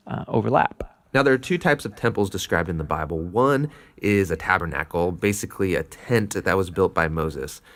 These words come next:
Speaker 2: And the other was this massive building made by Solomon.
Speaker 1: And these temples were decorated with fruit trees and flowers and images of angels and all kinds of gold and jewels and so on.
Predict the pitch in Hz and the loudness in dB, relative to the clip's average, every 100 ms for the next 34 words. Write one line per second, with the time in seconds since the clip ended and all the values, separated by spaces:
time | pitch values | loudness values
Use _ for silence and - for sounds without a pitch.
0 | - 98 117 143 180 151 123 120 - - | -10 -4 2 4 6 6 6 2 -8 -20
1 | _ 101 98 98 - 101 98 - 104 85 | _ 0 2 0 0 2 2 2 -2 -2
2 | 80 90 90 87 80 78 80 80 76 76 | -2 0 0 -2 -4 -6 -4 -4 -2 -8
3 | - 82 82 76 65 73 - - _ 143 | -6 -4 -4 -6 -10 -14 -16 -18 _ 6
4 | 151 208 - 247 269 180 117 123 127 135 | 8 8 6 4 6 4 4 2 4 4
5 | 135 131 113 101 101 95 - 226 - - | 4 4 6 4 2 -4 -2 -2 -2 -2
6 | 196 196 190 139 110 117 - 156 160 151 | 2 4 2 0 -6 -6 -4 0 2 4
7 | 151 147 135 131 139 123 113 110 - 180 | 4 2 -2 -4 -2 0 -2 -4 -4 0
8 | 175 160 156 147 123 123 127 120 107 104 | 0 2 0 0 0 -2 0 -2 -2 2
9 | 127 131 127 104 104 156 165 156 165 151 | 4 4 2 -2 -2 2 2 2 -4 -6
10 | 151 120 | -2 -2